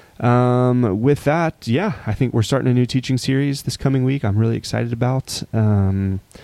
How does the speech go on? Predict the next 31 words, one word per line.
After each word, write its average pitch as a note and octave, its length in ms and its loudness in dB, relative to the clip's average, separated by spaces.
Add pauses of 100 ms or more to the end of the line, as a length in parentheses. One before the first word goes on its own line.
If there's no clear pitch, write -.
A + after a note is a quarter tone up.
(600)
and G#2 100 -2
we're G2+ 120 2
gonna G#2 160 2
continue G#2 420 0
to G2+ 60 2
follow G#2+ 280 2
Jesus G#2 400 0
together G2 380 -2
in G2 100 -2
Portland. G2+ 520 -2 (260)
Uh, F#2+ 400 -2 (240)
we're - 80 -6
gonna G2 180 -6
continue G2 420 -4
to, F#2 200 -4 (240)
to - 80 -6
orient G2+ 360 0
ourselves G2 380 -4
around G2 160 0
the F#2+ 60 -6
cross, G2+ 340 -2
community, G2 520 -2
simplicity, G#2 680 -6 (540)
and G2 100 -2
the F#2 60 -4
city G2 280 -6
in F#2+ 100 -4
which - 180 -8
we - 80 -8
live. - 320 -10
So C2 300 -10